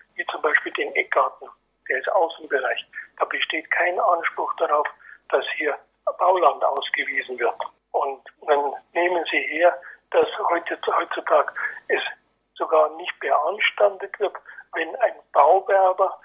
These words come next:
einen Bauantrag einreicht für ein Gru-, ein städtisches Grundstück, das als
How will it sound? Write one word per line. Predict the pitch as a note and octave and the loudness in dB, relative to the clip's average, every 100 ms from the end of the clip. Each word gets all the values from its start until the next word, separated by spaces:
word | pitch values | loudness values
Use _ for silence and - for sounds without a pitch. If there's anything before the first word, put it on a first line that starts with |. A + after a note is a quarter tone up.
| - _ _ _ - | -20 _ _ _ -2
einen | D#3 C#3+ C#3 - | -2 -2 -6 2
Bauantrag | - F#3+ - F#3 - F3 E3+ - | 6 6 6 2 2 2 4 2
einreicht | F3+ F3 E3+ D#3+ D#3+ - - - _ - - | -2 -2 -2 0 -2 -6 -16 -20 _ -6 -2
für | F#3+ G3 - E3+ | 0 0 0 0
ein | - - | -2 0
Gru-, | - - | 0 0
ein | - | 0
städtisches | - - - - - - - | -2 -2 -6 -4 -2 0 -2
Grundstück, | - G3+ - - - - | 0 0 0 -2 -4 4
das | D#3 E3+ - - | 6 6 0 -4
als | - | -4